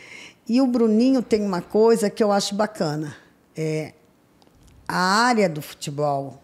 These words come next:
o pessoal que eu conheço, que eu considero bacana, referência no futebol, é muito solidária a história do Bruninho.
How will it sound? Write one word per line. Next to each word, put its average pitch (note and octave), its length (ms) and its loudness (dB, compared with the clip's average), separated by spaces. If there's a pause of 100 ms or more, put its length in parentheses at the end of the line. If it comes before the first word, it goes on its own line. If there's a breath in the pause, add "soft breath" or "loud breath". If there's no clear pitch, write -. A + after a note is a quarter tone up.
o - 100 -20
pessoal F3+ 540 -4
que B3 100 2
eu C#4+ 120 4
conheço, G3 540 -4 (180)
que - 180 -8
eu E3+ 60 -4
considero F#3 500 -2
bacana, E3 600 -2
referência C#3+ 680 -6
no C3 80 -12
futebol, D#3 600 -4 (1600 loud breath)
é G#3+ 360 0
muito B3+ 320 6
solidária F#3 760 0
a E3 40 -6
história D3+ 420 -6
do D3 120 -8
Bruninho. C#3+ 400 -6